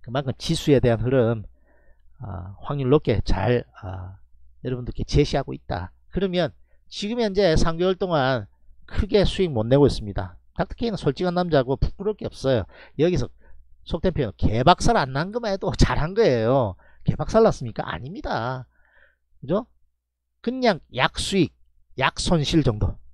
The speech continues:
그죠? 전문 용어로 떠이떠이 정도. 그죠?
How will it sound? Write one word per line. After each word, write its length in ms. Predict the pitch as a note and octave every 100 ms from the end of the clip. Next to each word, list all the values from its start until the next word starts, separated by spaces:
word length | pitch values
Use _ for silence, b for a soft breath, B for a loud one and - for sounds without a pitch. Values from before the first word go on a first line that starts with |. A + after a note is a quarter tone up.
| -
그죠? 240 | A2 F3+ - _ _ - - - _ - - - _ _ - _ _ _ _ _ _ _ _ _ _ _ _ _
전문 320 | D3+ E3 F#3+
용어로 220 | F#3 D#3
떠이떠이 600 | B2 F#3+ G#3 G#3 A#3 A3+
정도. 460 | E3+ A2+ G#2+ - -
그죠? 300 | - D3 A3